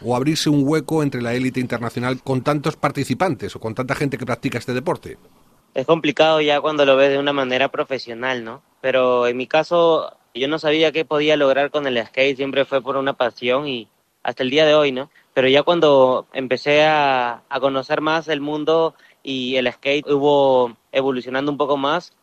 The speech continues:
Speaker 2: hubieron más cosas, como más campeonatos internacionales, hasta unos Juegos Olímpicos, ¿no? Y,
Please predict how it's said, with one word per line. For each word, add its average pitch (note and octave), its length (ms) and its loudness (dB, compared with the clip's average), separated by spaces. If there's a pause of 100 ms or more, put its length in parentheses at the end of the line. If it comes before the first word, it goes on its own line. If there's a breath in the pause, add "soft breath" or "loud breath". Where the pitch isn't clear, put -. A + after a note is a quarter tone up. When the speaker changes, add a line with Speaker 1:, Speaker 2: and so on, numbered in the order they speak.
(240)
Speaker 2:
hubieron C#3+ 800 0
más D3 180 -2
cosas, C#3+ 360 -2
como C3 180 -4
más C3 180 -2
campeonatos C#3+ 840 0
internacionales, C#3 800 -2
hasta A#2+ 400 -2
unos C3+ 220 0
Juegos C#3+ 280 2
Olímpicos, C3 520 -2
¿no? C#3+ 220 -4
Y, A#2+ 240 -8